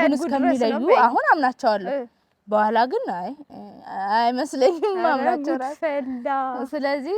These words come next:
Speaker 2: በቃ
Speaker 1: ለማን-
Speaker 2: በዛ ሰዓት ራሱ አሁን ጀሚል አስራ ስምንት ዓመት ቢሞላት አላህ እዛ ያደርሰን ልጆችን የሚያሳድግልኝ።
Speaker 1: አሚን፣ አሚን።
Speaker 2: እና አስራ ስምንት ዓመት ሞልቷት "እማዬ ነይ አባዬ የለም" ብትለኝ ድንገት ምናልባት ወይ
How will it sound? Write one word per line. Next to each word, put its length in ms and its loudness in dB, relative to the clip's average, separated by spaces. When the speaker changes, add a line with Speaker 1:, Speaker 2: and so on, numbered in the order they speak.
Speaker 2:
በቃ 260 -8
Speaker 1:
ለማን- 220 -2
Speaker 2:
በዛ 180 6
ሰዓት 240 6
ራሱ 260 6
አሁን 200 6
ጀሚል 260 -2
አስራ 240 0
ስምንት 300 -4
ዓመት 240 0
ቢሞላት 540 -2
አላህ 260 0
እዛ 160 -2
ያደርሰን 480 -4
ልጆችን 360 -10
የሚያሳድግልኝ። 800 -8
Speaker 1:
አሚን፣ 140 -14
አሚን። 300 -16
Speaker 2:
እና 180 -6
አስራ 280 -2
ስምንት 280 -6
ዓመት 220 -4
ሞልቷት 360 -6
"እማዬ 380 0
ነይ 220 -2
አባዬ 340 0
የለም" 340 -2
ብትለኝ 360 -6
ድንገት 360 -4
ምናልባት 440 -2
ወይ 180 -4